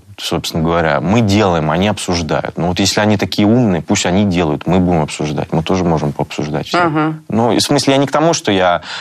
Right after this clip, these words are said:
Speaker 1: меня это задевает. Пусть все обсуждают, что хотят. Мне как бы это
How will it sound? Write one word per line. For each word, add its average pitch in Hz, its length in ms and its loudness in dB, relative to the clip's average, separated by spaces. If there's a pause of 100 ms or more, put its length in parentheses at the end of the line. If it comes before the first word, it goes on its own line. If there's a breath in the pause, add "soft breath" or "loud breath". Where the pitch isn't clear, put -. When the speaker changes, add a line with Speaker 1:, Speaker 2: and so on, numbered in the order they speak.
(140 loud breath)
Speaker 1:
меня 110 340 2
это - 140 -2
задевает. 98 840 0
Пусть 110 160 -2
все 113 180 0
обсуждают, 98 500 0
что 90 100 -6
хотят. 107 280 -2
Мне 92 320 0
как 87 160 -2
бы 87 160 -2
это 78 440 -2